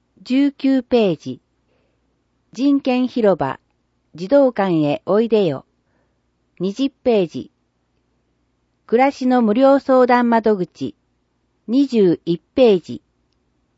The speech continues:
フォトウォークカメラ散歩。二十二ページ。市民の広場。二十三ページ。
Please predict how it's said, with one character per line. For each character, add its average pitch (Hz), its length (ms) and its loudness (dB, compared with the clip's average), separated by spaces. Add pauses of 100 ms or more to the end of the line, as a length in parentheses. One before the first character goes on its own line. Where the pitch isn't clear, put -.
(580)
フ 202 60 -6
ォ 214 60 -4
ト 285 180 0
ウ 285 40 0
ォ 269 140 6
ー 220 60 -2
ク - 360 -4
カ 202 140 -4
メ 247 120 -2
ラ 240 140 0
散 220 280 -4
歩。 - 300 -10 (840)
二 277 220 0
十 208 240 4
二 160 160 0
ペ 202 300 0
ー 139 40 -4
ジ。 - 240 -16 (1400)
市 302 240 -2
民 233 260 2
の 160 140 2
広 175 320 0
場。 120 180 -8 (520)
二 277 180 2
十 202 280 0
三 220 300 -2
ペ 196 260 -2
ー 147 60 -6
ジ。 - 220 -14